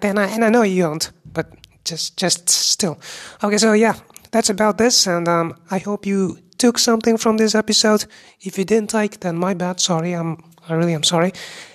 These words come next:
And if you like this, I am really grateful. I, I, re-, I really am happy. So if you, if you like this episode, and if you want to hear, hear from me more, well,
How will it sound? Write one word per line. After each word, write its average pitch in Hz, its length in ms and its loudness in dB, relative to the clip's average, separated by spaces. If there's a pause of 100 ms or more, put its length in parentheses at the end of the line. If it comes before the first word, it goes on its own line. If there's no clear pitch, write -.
And 185 140 2
if 190 80 -4
you 214 80 0
like 247 220 2
this, 208 400 0 (580)
I 165 80 -4
am 156 160 -6
really 170 220 -4
grateful. 180 420 -10 (220)
I, 151 80 -4
I, 147 280 -2
re-, 165 180 0
I 175 100 2
really 185 240 4
am 175 80 2
happy. 180 260 0 (540)
So 175 440 2 (260)
if 160 160 -10
you, 185 80 -2
if 170 140 -8
you 175 80 -2
like 180 180 -2
this 226 140 -2
episode, 202 520 0
and 165 160 -6
if 165 120 -10
you 175 80 -6
want 190 200 -6
to 196 60 -6
hear, 202 440 -4 (240)
hear 202 240 2
from 175 200 0
me 185 100 2
more, 170 320 2 (720)
well, 196 340 0